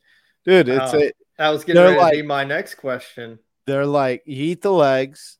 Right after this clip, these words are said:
Speaker 1: At first, I thought you'd eat the tail like an alligator.
Speaker 2: Yeah.
Speaker 1: You know, that's what I was saying. I'm like, "Oh, they probably got this big, meaty tail."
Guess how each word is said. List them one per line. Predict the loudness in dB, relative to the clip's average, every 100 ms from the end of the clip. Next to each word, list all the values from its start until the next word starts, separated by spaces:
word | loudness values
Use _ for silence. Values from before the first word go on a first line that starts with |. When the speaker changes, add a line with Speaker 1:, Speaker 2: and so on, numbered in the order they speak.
| -8
Speaker 1:
At | -8 -4
first, | 0 0 0
I | -2
thought | 0 0 -2
you'd | -4
eat | -6 -8
the | -12
tail | -8 -4 -4 -4
like | -8 -10
an | -10
alligator. | -6 -6 -4 -4 -6 -8 -16 _ _ _ _
Speaker 2:
Yeah. | -10 -6
Speaker 1:
You |
know, | 0 0
that's | 4 2 2
what | 2
I | 4 6
was | 4
saying. | 0 -2 -2
I'm | -4
like, | -4 0
"Oh, | 2 2
they | 0
probably | -2 -2 0
got | 0 -2
this | -4 -10
big, | -6 -2 -2 -4
meaty | -4 -4 -4 -6
tail." | 0 2 0